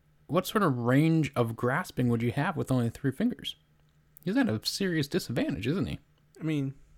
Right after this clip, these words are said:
Speaker 2: yeah.
Speaker 1: Is one, is one of them opposable?
Speaker 2: That's never really mentioned, is it?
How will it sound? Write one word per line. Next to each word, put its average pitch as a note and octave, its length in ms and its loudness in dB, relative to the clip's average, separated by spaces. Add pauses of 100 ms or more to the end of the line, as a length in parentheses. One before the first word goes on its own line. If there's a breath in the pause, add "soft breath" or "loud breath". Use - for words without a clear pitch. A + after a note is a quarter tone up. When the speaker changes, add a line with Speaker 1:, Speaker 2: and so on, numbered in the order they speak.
(420)
Speaker 2:
yeah. B2 280 -4
Speaker 1:
Is A#2+ 100 0
one, C3 240 6
is A#2+ 140 4
one C3 180 8
of C#3+ 80 4
them C3 160 6
opposable? B2+ 560 4 (1600)
Speaker 2:
That's E3 320 -2
never A#3+ 240 2
really F3+ 280 2
mentioned, D3+ 420 -2
is D#3 200 -4
it? G2+ 160 -8